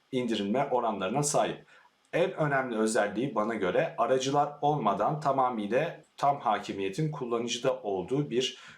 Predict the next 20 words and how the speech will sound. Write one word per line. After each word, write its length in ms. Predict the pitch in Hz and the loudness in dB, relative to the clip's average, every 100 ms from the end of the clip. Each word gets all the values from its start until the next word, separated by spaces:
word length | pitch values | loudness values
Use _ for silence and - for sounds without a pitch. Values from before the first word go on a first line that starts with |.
| _ _ _ _ _ | _ _ _ _ _
uygulama. 760 | 127 120 117 104 90 135 175 - | 0 2 2 0 2 0 0 -2
Alım, 340 | 123 131 123 135 | 0 2 0 -4
satım, 520 | - 127 - 113 135 | -2 0 0 -4 -4
transfer, 480 | - 110 110 131 127 | -2 0 2 2 0
swap 480 | - - 131 131 - | 0 0 0 0 -6
gibi 160 | 92 | -6
işlemlerde 760 | 107 - 110 98 95 87 131 - | -2 -2 0 -2 -2 0 0 2
tamamıyla 540 | 123 117 95 98 131 | 2 2 0 -2 -6
kullanıcıya 560 | - 113 107 107 123 113 | -4 -4 -4 -2 0 2
ait 440 | 95 110 123 - | 2 0 -4 -6
bir 80 | 113 | -4
şekilde 400 | - 101 92 120 | -2 -4 -2 0
yapılmakta. 760 | 107 - 95 87 - 180 151 - - _ | 0 -2 -2 -4 0 0 0 -4 -20 _
Yetkiler 540 | 110 117 - 95 127 - | 0 0 0 0 0 -2
kullanıcıda, 500 | 113 104 92 95 127 | -2 0 0 2 4
yani 380 | 117 95 139 | 4 0 0
non-custodial 960 | 113 120 120 117 - - 110 95 135 117 | 0 0 0 0 0 -2 -2 0 -2 0
bir 240 | 120 127 - - _ | -2 -2 -8 -20 _
cüzdan 420 | 120 107 107 131 120 | -4 -2 0 0 -2
diyebiliriz. 640 | 107 92 69 - - | -2 -2 -2 -4 -4